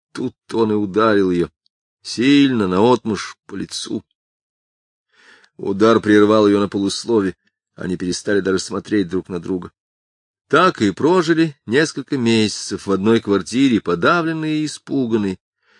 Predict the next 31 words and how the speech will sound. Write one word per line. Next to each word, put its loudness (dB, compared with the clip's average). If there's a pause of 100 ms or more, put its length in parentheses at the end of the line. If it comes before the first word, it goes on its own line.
(200)
в -20
чем -2
себе -2
так -4
и -2
не -2
признались. 0 (720)
Только -8
сейчас, -2
сидя -4
в -10
кресле 0
пять -4
А 0 (500)
и -6
наблюдая 2
за 0
поднимающимся -2
на -2
борт 0 (380)
воздушного -2
судна -6
пассажирами, -2 (440)
он -6
готов 2
был 0
в 0
этом -4
признаться -2
только -2
сейчас. -8